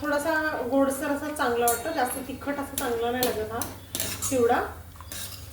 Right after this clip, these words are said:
तर छान अशी आयडिया मस्त दिलेली आहे मी तुम्हाला. तर, अ, सोप्या घाईच्या वेळेत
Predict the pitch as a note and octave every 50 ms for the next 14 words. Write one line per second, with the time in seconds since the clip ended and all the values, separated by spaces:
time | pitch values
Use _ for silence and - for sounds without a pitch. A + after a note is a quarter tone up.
0 | - - - - - - - - - - - - - - - - - - - -
1 | - - - - - - - - - - - C#4 C4 - - D#4 D4+ D4+ D#4 D#4+
2 | D#4 - F4 D4+ C4+ C4 B3+ C#4+ D4 D4 D4 - - - - - - - - -
3 | - - - - - C4 C4+ C4+ - - D4 B3+ C4+ C#4 C4 C#4+ D4 D4 D#4 D4+
4 | C#4 C#4+ - C#4+ B3 C4 B3+ B3+ C4+ D4 F4 - - - - - - - - -
5 | - - - - - - - C#4 C4+ C4 C#4 C#4 C4+ C4+ C4+ C4 C4+ - - -
6 | D#4+ D4 D4 - - D#4 D#4 D4+ D4 C#4+ C4+ C#4+ C#4 C4+ D4+ D4 C#4 C4+ C4+ C4+
7 | C4+ C#4